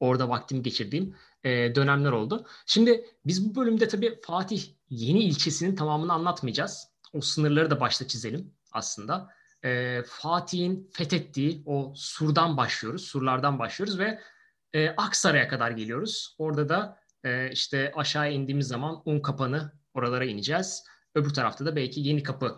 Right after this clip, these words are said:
sınırımız olacak. E, diğer tarafa bu bölümde geçmeyeceğiz. Öyle söyleyebiliriz ve tabii Fatih deyince de şimdi Fevzi Paşa'dan başlayacağız.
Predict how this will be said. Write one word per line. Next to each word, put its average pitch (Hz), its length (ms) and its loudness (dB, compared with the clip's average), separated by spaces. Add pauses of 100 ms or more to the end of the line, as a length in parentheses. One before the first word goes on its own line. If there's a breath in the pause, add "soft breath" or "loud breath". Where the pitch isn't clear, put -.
(100)
sınırımız 113 480 -4
olacak. 147 480 -8 (160)
E, 147 140 4
diğer 185 200 6
tarafa 247 480 -2
bu 160 80 -6
bölümde 143 260 0
geçmeyeceğiz. 185 760 -2 (260)
Öyle 160 180 4
söyleyebiliriz 151 500 2
ve 196 100 2
tabii 190 180 0
Fatih 190 360 0
deyince 147 240 2
de 233 180 -2 (180 loud breath)
şimdi 214 480 -2
Fevzi 180 280 2
Paşa'dan 127 380 0
başlayacağız. - 640 -6